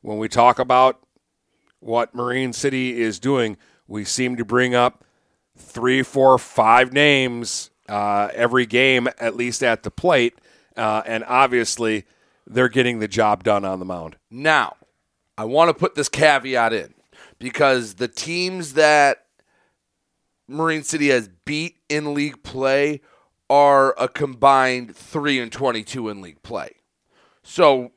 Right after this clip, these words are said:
Speaker 2: they still have, they still have to play Roseville, who has some talent.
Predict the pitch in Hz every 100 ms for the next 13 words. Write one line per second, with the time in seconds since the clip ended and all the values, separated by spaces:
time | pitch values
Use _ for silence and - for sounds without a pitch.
0 | _ - 160 160 - - 226 165 160 147
1 | 110 - 98 117 107 - 170 170 143 139
2 | 120 139 143 143 _ _ _ 107 117 110
3 | 123 113 127 120 120 123